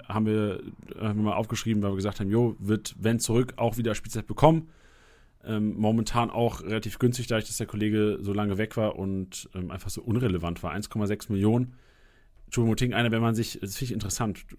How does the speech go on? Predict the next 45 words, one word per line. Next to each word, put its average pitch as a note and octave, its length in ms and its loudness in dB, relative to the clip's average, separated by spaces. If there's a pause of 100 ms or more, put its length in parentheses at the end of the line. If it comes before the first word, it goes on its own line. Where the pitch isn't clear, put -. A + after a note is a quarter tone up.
(120)
Guckt E3+ 180 0
euch F#3 160 0
mal E3 220 2
Choupo-Motings D3 580 0
Marktwertverläufe G#2+ 600 0
an. F2+ 100 -6
Der G#2 100 0
hat - 180 -6
immer G3+ 400 6
wieder, D#3+ 420 2 (720)
der A#2 60 -4
ist B2+ 60 -8
immer F3+ 280 4
wieder C#3 140 2
fünfhundert A#2+ 340 0
K F3 220 4
wert, D#3 180 2
ist A#2+ 60 -6
immer C3 200 0
wieder B2 220 2
eine A2+ 120 2
Million C#3+ 400 6
wert, D3+ 180 2
immer C3+ 160 -2
eins B2 200 -4
Komma A2 140 -2
fünf E3+ 220 -2
Millionen D3 240 2
mal C#3 120 0
wert C3+ 160 0
oder B2+ 120 0
sowas. B2 380 0
Der A#2+ 80 2
ist, - 220 -2
kommt C3 240 0
immer F#3 220 4
wieder F3 140 4
runter, E3 340 2
aber G#2 100 0
der A2+ 80 0
kommt B2 140 -2
auch A2 100 -8 (120)
immer F3+ 400 6
wieder B2 280 4
hoch. B2+ 260 4